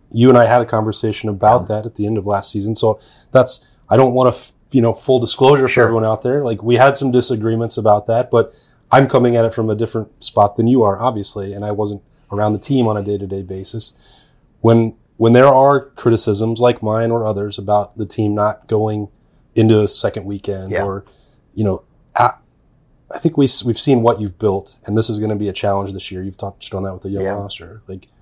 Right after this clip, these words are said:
Speaker 1: how do you, how do you cope with that? What it, is there, are there things that you wish people like me understood better about this job?
Speaker 2: No, I get it. I get it, Austin. I do.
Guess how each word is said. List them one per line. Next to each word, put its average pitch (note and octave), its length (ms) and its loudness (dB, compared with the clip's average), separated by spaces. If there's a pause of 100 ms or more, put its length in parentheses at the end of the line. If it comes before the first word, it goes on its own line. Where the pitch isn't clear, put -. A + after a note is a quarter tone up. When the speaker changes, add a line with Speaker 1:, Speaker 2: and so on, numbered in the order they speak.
(640)
Speaker 1:
how C#3+ 220 6
do C#3+ 80 4
you, C3+ 440 -2 (280)
how - 120 -4
do B2 60 0
you A#2+ 80 -6
cope C3 300 0
with C3 160 -2
that? C3 260 0
What B2 140 0
it, A#2 160 -4 (640)
is G#2+ 120 0
there, A2 160 2 (100)
are B2+ 100 4
there B2 100 2
things D3 380 2
that B2+ 160 -4
you B2 80 -4
wish A#2+ 340 -2
people A2 480 -4 (220)
like A2 180 0
me A2+ 180 0
understood G#2+ 420 -4
better G2 280 -10 (140)
about A2 280 2
this - 160 -4
job? - 300 -12 (420)
Speaker 2:
No, F#3 160 8
I G3 180 6
get F3+ 300 6
it. A2 240 2
I C3 140 6
get C3+ 300 6
it, B2+ 180 2
Austin. A#2+ 480 4
I G#2+ 80 4
do. A#2 460 2